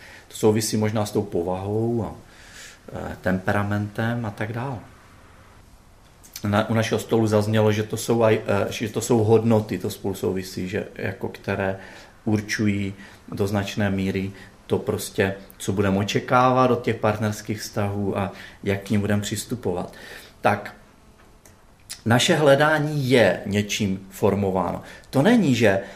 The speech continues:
my jsme jako čisté listy nepopsané v tomhle směru, jo? Prostě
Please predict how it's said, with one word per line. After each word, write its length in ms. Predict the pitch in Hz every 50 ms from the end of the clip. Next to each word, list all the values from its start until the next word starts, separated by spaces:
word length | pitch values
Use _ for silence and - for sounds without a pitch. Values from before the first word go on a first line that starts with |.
| - - -
my 180 | 107 107 117
jsme 220 | 113 113 120 117 117
jako 400 | 110 107 110 - 123 113 104 98
čisté 500 | 101 - - 113 - - - 135 113 110
listy 420 | 104 107 107 - - - 123 107
nepopsané 760 | 104 98 101 113 101 - - - - 101 101 98 98 98 98
v 80 | 98 -
tomhle 300 | - 113 101 98 98 95
směru, 480 | 95 - - 98 92 92 92 92 92 90
jo? 180 | 92 107 120 - - - - - - -
Prostě 460 | - 120 117 - - - - 127 123